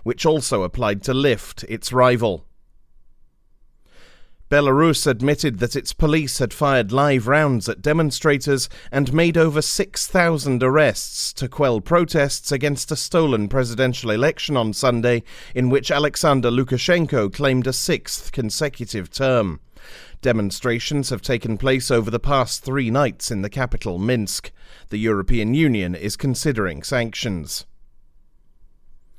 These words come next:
Tencent revealed a better-than-expected increase in second quarter earnings. Benefiting from the increased time people have spent online during the pandemic,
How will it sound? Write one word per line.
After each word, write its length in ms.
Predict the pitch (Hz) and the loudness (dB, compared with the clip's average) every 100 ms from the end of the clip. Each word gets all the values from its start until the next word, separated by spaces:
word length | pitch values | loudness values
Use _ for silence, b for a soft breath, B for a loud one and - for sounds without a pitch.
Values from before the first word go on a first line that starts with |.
| b b b b | b b b b
Tencent 680 | - 170 180 - 170 107 101 | 2 4 4 4 2 2 0
revealed 420 | 127 123 147 131 | 0 2 2 4
a 80 | 123 | 2
better-than-expected 1080 | 101 139 - 127 123 120 - 160 147 - 131 | 2 0 2 0 0 -2 -2 -2 -2 -2 0
increase 500 | 147 139 160 180 - | 0 0 0 0 -2
in 140 | 110 | -4
second 420 | - 147 143 113 | -2 -4 -2 -4
quarter 420 | - 147 120 117 135 | -2 -2 0 2 4
earnings. 520 | 151 135 104 90 - B B B | 4 4 0 -4 -10 B B B
Benefiting 580 | 123 127 123 135 165 160 | 0 0 0 0 0 -2
from 200 | 143 110 | 0 -2
the 160 | 110 113 | 0 -2
increased 500 | 110 151 131 - - | -2 -2 -2 -4 -2
time 400 | 151 139 151 151 | 0 2 0 -2
people 300 | 156 135 110 | -4 -2 -4
have 100 | 92 | -4
spent 380 | - 139 120 | 0 0 2
online 560 | 123 107 113 123 135 151 | 0 0 2 2 2 0
during 300 | 131 110 101 | 0 0 0
the 80 | 95 | -4
pandemic, 600 | 120 101 104 139 139 | -4 -2 2 2 0